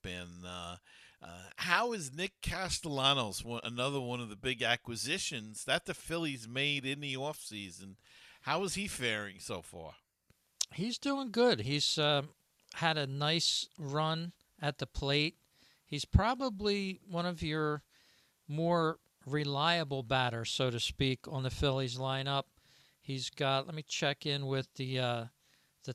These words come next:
Speaker 2: top standings there so far with the batting. He's, um, close to the top in batting average,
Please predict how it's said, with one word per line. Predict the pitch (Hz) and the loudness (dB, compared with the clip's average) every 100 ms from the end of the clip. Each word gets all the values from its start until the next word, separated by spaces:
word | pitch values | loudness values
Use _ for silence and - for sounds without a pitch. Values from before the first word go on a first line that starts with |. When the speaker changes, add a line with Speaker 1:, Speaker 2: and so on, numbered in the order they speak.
| - | -2
Speaker 2:
top | 156 139 - | 0 0 0
standings | - - 143 147 147 135 123 120 - | -4 -2 0 0 -2 -4 -4 -4 -2
there | 123 120 120 120 - | 0 0 0 -4 -8
so | - 135 120 | -4 -2 -4
far | - 123 120 120 120 _ _ _ _ - | -4 0 0 0 -4 _ _ _ _ -8
with | 131 | -8
the | - | -8
batting. | 113 131 135 131 123 | -2 0 0 -2 -4
He's, | 147 160 - 175 | -4 -2 0 2
um, | 156 151 170 _ | 2 2 -4 _
close | - 190 202 | 0 2 2
to | - | -2
the | 175 | -4
top | - 170 170 - | 0 4 4 2
in | 151 | -2
batting | 131 139 147 160 | 4 4 4 2
average, | 160 165 165 170 165 - - | 4 2 2 -2 -2 -6 -8